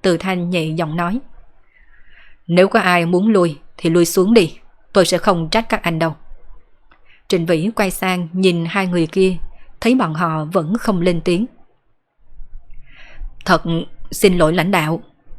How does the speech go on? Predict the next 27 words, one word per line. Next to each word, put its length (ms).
Trịnh 200
Vĩ 360
cúi 180
đầu 180
nói, 280
anh 160
ta 280
không 300
dám 200
đối 140
diện 300
với 260
ánh 220
mắt 180
của 140
Từ 180
Thanh. 240
"Vậy 200
thì 360
cứ 200
đi 160
thôi." 260
Từ 120
Thanh 220
nhìn 220
hai 200
người 300